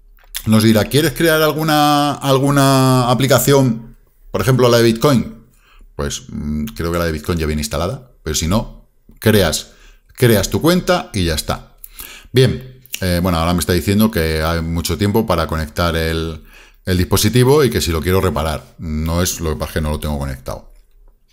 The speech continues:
Y después tenemos la tercera opción, que es comprar cripto, que si lo quiero comprar desde el Ledger en cualquiera de estos sitios, ¿vale? Pues podemos, mm, comprar, eh, cripto con,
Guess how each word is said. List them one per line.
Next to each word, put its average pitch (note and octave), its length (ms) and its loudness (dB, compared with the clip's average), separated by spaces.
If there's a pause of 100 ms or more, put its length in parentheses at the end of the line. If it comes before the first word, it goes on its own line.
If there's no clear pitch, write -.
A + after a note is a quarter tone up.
(680)
Y C#3+ 80 2
después C#3+ 320 2
tenemos G#2+ 260 4
la F#2+ 120 2
tercera A#2 320 2
opción, E3 560 -2 (300)
que A#2 120 2
es - 400 -4
comprar D3 360 0
cripto, D3+ 580 -6
que E2+ 100 -6
si F2 100 -2
lo E2+ 120 0
quiero G2 200 0
comprar A2 300 0
desde D#2+ 220 -4
el E2+ 100 -2
Ledger - 460 -2 (540)
en D2+ 200 -6
cualquiera D#2+ 400 -2
de E2+ 80 -2
estos A2 240 -2
sitios, E3 460 -2 (640)
¿vale? A2+ 240 -2
Pues C#3+ 320 -4
podemos, C3+ 840 -2
mm, D2+ 460 -2 (400)
comprar, F2+ 600 -2
eh, F2 680 -4 (560)
cripto B2+ 400 0
con, D2 420 -4